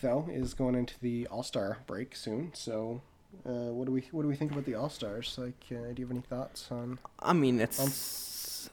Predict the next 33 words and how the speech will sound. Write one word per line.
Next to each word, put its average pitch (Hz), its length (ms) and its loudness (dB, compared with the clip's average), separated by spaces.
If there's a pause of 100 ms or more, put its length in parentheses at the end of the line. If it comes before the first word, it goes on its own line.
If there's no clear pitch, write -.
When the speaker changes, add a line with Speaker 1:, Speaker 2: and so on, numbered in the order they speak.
Speaker 2:
I 139 60 8
don't 143 160 8
know 131 100 8
how 127 120 8
Klay 120 240 2
Thompson's 117 420 4
so 113 200 4
high, 113 400 6 (180)
only 117 180 2
playing 110 400 4
three 113 260 2
or 113 40 6
four, 170 360 10
Speaker 1:
<laughs> 185 80 8
Speaker 2:
three 156 240 10
or - 60 12
four 120 240 8
games. 113 420 6 (720)
Speaker 1:
I 165 80 10
love 147 280 10
the 143 100 4
internet. 143 480 2
<laughs> 302 320 8 (240)
Speaker 2:
It's 190 240 4
so 139 160 6
good. 120 260 0 (1300)
Speaker 1:
Yeah, 160 180 12
wha-, 160 120 12 (120)
and 180 280 8
Kyrie 160 380 10
Irving 143 300 6
too, 143 180 4
right? 110 260 4